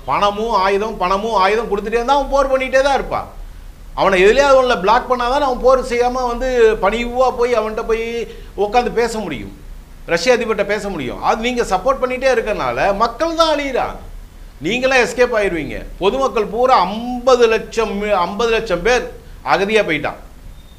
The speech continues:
உக்ரைன்ல இருந்து ஐம்பது லட்சம் பேர் அகதியா போயிட்டான். யாரால? இந்த அசோவ் பட்டாலியன். இவன் பண்ண ஒரே காரணத்துக்காக தான் இந்த போரே நடந்துட்டு இருக்குது.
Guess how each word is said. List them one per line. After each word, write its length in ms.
உக்ரைன்ல 300
இருந்து 200
ஐம்பது 320
லட்சம் 260
பேர் 140
அகதியா 460
போயிட்டான். 260
யாரால? 760
இந்த 200
அசோவ் 440
பட்டாலியன். 540
இவன் 400
பண்ண 360
ஒரே 480
காரணத்துக்காக 840
தான் 140
இந்த 180
போரே 400
நடந்துட்டு 400
இருக்குது. 460